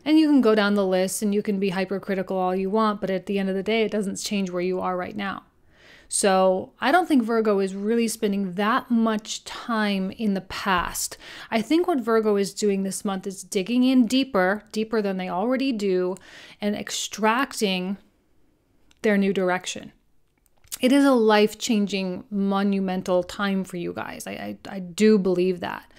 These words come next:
I'm seeing that in the Virgos in my life. I think life is getting easier,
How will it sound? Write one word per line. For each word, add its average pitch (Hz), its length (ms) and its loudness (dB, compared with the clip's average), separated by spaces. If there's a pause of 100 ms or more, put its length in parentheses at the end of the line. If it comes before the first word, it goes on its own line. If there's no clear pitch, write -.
(240)
I'm 202 160 2
seeing 254 320 4
that 196 180 0
in 196 80 -2
the 185 80 -2
Virgos 180 400 0
in 175 140 -8
my 170 180 -6
life. 190 520 -8 (1080)
I 220 80 -2
think 226 320 4
life 220 400 4
is 208 120 -2
getting 208 280 2
easier, 202 520 2